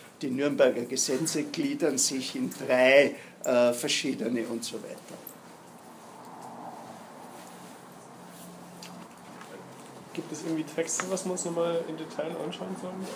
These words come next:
Speaker 1: Ja, Ihre Mitschrift.
Speaker 2: Okay, aber von den, was Sie uns im Internet rausgesucht haben, vielleicht nochmal Luther genauer, wie Unternehmen, oder?
Speaker 1: Nein. Nein.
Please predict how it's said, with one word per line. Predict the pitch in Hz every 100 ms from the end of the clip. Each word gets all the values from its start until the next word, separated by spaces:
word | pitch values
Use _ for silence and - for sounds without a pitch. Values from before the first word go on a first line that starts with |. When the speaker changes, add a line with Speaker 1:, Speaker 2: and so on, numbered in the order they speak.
| - - - - - -
Speaker 1:
Ja, | 139 190
Ihre | 156 127 135
Mitschrift. | 143 - - - - - - - - - - - - - -
Speaker 2:
Okay, | 156 147 151
aber | 151 151
von | 160 156
den, | 160 156 156 156 - - 151
was | 151
Sie | 160
uns | 151 160
im | 170
Internet | 170 160 156
rausgesucht | 156 - 170 160 -
haben, | 151
vielleicht | 151 143 -
nochmal | 151 147
Luther | 165 175 160
genauer, | 156 151 143 151 156 151 147 143
wie | 139 139 - - - - - - - - - - -
Unternehmen, | 147 147 147 143 139
oder? | 139 139 139 - - - - - - - - - - - - - - - - - 131 180 202 - - - 180
Speaker 1:
Nein. | - - - - - - - - - - - - - - -
Nein. | -